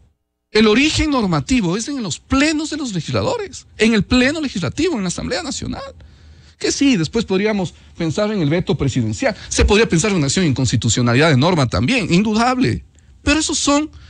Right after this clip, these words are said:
mecanismos de control constitucional posteriores.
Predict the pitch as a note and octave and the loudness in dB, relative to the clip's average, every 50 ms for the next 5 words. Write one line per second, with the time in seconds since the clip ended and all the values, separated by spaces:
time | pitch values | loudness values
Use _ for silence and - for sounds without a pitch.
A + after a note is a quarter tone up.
0 | - - - A3+ A#3 B3+ A#3+ - - G#3+ G3+ G#3 A#3+ C#4 B3+ C#4 C#4 A#3 A#3 F3+ | -14 -4 0 2 2 2 2 2 2 0 2 2 2 0 0 0 -2 -2 -2 0
1 | - F3 E3 D#3 - B3 C4 B3 - A3 G3 - F#3+ - F3+ - F3 G#3 B3+ C4+ | 0 0 0 2 2 0 0 0 0 -2 -2 -2 -4 -4 -2 -2 0 0 -2 -2
2 | - - G#3 - - D#3 C3 F3 B3 F4 G4+ F#4+ C#4 D3+ - - | -2 -2 -4 -2 0 0 0 0 0 -2 -2 -4 -6 -6 -8 -12